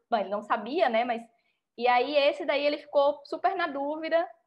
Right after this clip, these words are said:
do que é que tinha tomado, assim, porque ele teve... Foi muito leve os efeitos dele. Mas o contrário foi mais comum. Então, pessoas... é, no final a gente perguntava, "Você acha que tomou a substância ativa ou placebo?"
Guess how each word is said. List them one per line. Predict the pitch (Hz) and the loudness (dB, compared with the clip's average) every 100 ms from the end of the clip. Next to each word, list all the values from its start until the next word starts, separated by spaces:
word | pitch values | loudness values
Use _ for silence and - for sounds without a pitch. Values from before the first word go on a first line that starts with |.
| _ | _
do | 233 | -10
que | 254 | -6
é | 277 | -6
que | - | -4
tinha | 294 | -4
tomado, | 294 330 302 226 196 | -2 0 2 2 0
assim, | 175 180 190 | -6 -12 -20
porque | - - 214 202 202 208 _ _ | -20 -8 -4 -2 -4 -8 _ _
ele | 220 226 | -8 -6
teve... | 226 226 247 240 _ | -4 -4 -6 -12 _
Foi | 240 | -4
muito | 247 262 | -2 -6
leve | 339 247 190 185 | -2 0 -2 -6
os | 196 | -12
efeitos | 214 196 247 | -10 -12 -12
dele. | 233 - - _ _ _ _ _ _ _ | -16 -16 -18 _ _ _ _ _ _ _
Mas | 208 208 220 | 0 0 -2
o | 254 | -4
contrário | - 277 247 233 247 | -4 0 2 2 2
foi | 277 262 | 0 0
mais | 262 - | -2 -2
comum. | 311 320 202 175 _ _ | -4 -4 -10 -14 _ _
Então, | 214 202 190 196 | -6 -4 -4 -6
pessoas... | 226 226 220 226 233 | -10 -6 -4 -4 -4
é, | 180 196 190 - | -4 -4 -4 -6
no | 226 233 | -10 -8
final | 254 262 269 | -2 2 2
a | |
gente | 269 277 | 0 -6
perguntava, | 294 302 302 247 214 196 | -8 -8 -6 -2 -2 -2
"Você | 190 - | -4 -2
acha | 247 | -2
que | - | -4
tomou | - 262 254 254 240 233 - _ | -14 -4 0 2 0 -2 -10 _
a | 214 208 202 - | -2 -2 -2 -8
substância | - 220 233 226 226 | -16 -12 -10 -6 -6
ativa | - 339 440 | -6 -10 -4
ou | 359 | -4
placebo?" | 359 240 - - - | -2 -4 -6 -16 -16